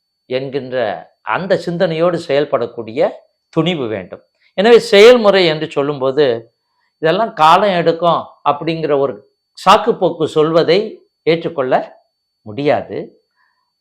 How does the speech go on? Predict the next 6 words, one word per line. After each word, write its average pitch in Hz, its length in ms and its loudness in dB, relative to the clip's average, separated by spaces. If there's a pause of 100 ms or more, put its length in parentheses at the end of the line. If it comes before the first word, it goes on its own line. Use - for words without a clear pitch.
முன்னெடுப்புகளை 175 760 2
எடுத்தவர்கள் 208 640 6
இருக்கிறார்கள், 143 840 -4
அதற்காக 170 840 2
வேதனைப்பட்டவர்கள் 180 920 4
இருக்கிறார்கள், 123 800 -8